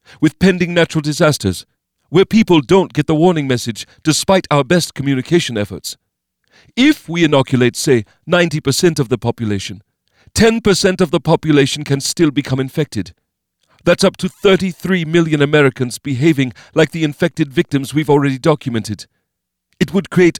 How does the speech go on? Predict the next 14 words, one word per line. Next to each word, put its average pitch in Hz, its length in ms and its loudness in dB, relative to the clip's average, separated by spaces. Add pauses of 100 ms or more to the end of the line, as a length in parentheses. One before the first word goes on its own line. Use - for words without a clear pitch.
untold 156 520 0
havoc." 101 440 -8 (2250)
Murray 107 300 2
remembered 92 460 -2
the 87 100 0
rampages 80 720 -6
of 76 140 -18
Perry 90 300 -8
Dawsey 78 480 -4
and 78 100 -12
Martin 82 300 -8
Brubaker. 73 580 -12 (800)
Colonel 139 300 2
Charlie 117 420 0